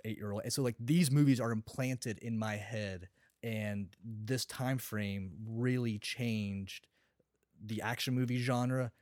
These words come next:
changed from, uh, oiled up, big, strong muscle men from the eighties, and it, and it's going towards a kind of a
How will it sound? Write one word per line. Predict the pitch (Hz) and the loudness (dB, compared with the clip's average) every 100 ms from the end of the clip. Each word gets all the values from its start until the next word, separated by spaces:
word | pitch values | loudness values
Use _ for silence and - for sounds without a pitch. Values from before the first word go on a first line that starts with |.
| _ - | _ -6
changed | - 120 117 110 101 | 0 2 2 0 -4
from, | - 117 110 104 98 98 _ _ _ _ 127 | -8 -2 -2 0 -4 -8 _ _ _ _ -2
uh, | 110 95 - | -2 0 2
oiled | 143 139 127 | 4 4 4
up, | 131 - - 120 | 2 0 -10 -2
big, | 131 123 | 0 0
strong | - 127 120 | 2 4 4
muscle | 120 123 117 | 4 4 4
men | 110 113 110 | 4 4 2
from | 120 110 | 2 2
the | 110 | 2
eighties, | 120 117 104 101 101 - | 2 2 0 -2 -4 -2
and | 110 107 | -2 0
it, | 104 104 - | -2 -4 -2
and | 117 | -2
it's | 104 | -2
going | - 127 123 117 113 | -2 2 4 2 0
towards | - 120 113 104 - 113 | -2 0 2 0 -2 -2
a | 104 101 98 - _ - | -2 0 -4 -8 _ -2
kind | 123 | 2
of | |
a | 110 | 2